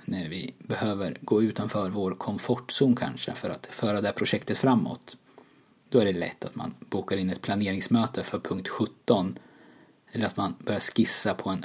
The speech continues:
PowerPoint-presentation för punkt tolv. Och om två år så kommer vi då ha tjugofem startade projekt. Något av dem, eller några kanske, är nog klara, men inget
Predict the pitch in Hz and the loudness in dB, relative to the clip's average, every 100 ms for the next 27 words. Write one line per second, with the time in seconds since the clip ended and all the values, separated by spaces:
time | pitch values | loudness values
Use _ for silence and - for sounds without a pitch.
0 | - - 113 107 101 95 - 101 98 - | -6 0 2 4 2 0 0 -2 -2 -2
1 | - 98 107 - - 113 104 - - 104 | 0 0 0 0 4 4 2 -2 -2 -4
2 | 104 - - 104 80 - 127 127 _ - | -4 -2 0 0 -2 -8 -12 -14 _ -20
3 | - - - - - - - 120 123 160 | -20 -20 -20 -20 -20 -6 6 8 12 12
4 | 123 107 139 - - _ _ - - - | 12 10 6 2 -10 _ _ -8 -8 -6
5 | 101 101 98 95 87 78 78 - - - | -6 -4 -2 -2 0 -2 -6 -10 -20 -20
6 | - - 87 - - 110 - 113 110 110 | -8 -2 -2 -2 0 2 2 2 4 2
7 | 104 - - - - 95 - - - - | 0 -6 -4 -2 0 -2 -4 -6 -4 0
8 | - - - - - - _ _ _ _ | 0 -2 -8 -12 -12 -14 _ _ _ _
9 | - 107 110 104 131 127 - - - - | 2 6 6 6 6 4 2 0 -4 -4
10 | - 104 110 101 101 127 - - 131 123 | -4 0 0 2 4 4 2 0 -2 -4
11 | - - - - - - _ - 117 95 | -8 -20 -20 -20 -20 -20 _ -6 -4 -2
12 | - 110 101 113 117 113 123 123 131 127 | 2 4 4 2 2 6 8 10 10 12
13 | 139 139 | 10 6